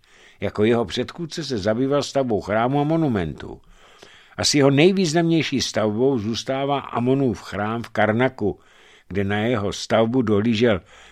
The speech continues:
vynikající architekt, už tady byl jmenován Ineni.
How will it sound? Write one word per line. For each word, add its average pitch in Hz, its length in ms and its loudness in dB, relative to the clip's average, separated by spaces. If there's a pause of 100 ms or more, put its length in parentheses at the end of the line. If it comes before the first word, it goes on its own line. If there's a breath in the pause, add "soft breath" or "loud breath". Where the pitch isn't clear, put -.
vynikající 147 920 2
architekt, 117 580 -2
už 110 100 -6
tady 127 180 2
byl 101 160 2
jmenován 110 500 2
Ineni. 107 480 4